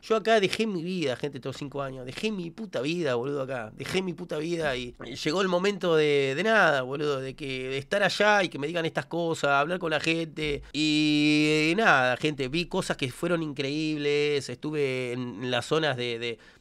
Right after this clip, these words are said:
eh, vi dónde están los empleados de Blizzard. Después de lo de ver el buffet y todo donde laburaban los empleados, me llevaron a ver, por ejemplo, a, a, no sé, era un lugar donde tenían todas las, donde tenían todos los juegos, cosas, libros. No, era como una biblioteca con toda la historia y todo lo que hay. Nada, entre todo esto, el tour que nos dieron en Blizzard y todo,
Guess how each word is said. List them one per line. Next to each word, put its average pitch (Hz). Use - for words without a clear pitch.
eh, -
vi 147
dónde 160
están 151
los 147
empleados 139
de 123
Blizzard. 135
Después 175
de 170
lo 143
de 139
ver 160
el 151
buffet 139
y 131
todo 165
donde 156
laburaban 143
los 131
empleados, 139
me 123
llevaron 139
a 117
ver, 139
por -
ejemplo, 139
a, 117
a, -
no 185
sé, -
era 202
un 180
lugar 160
donde 165
tenían 139
todas 160
las, 110
donde 135
tenían 165
todos 185
los 143
juegos, 165
cosas, 135
libros. 143
No, 220
era 247
como 220
una 233
biblioteca 196
con 160
toda 202
la 190
historia 196
y 147
todo 180
lo 156
que 151
hay. 131
Nada, 170
entre 131
todo 185
esto, 185
el 143
tour 180
que 165
nos 147
dieron 165
en 151
Blizzard 160
y 143
todo, 175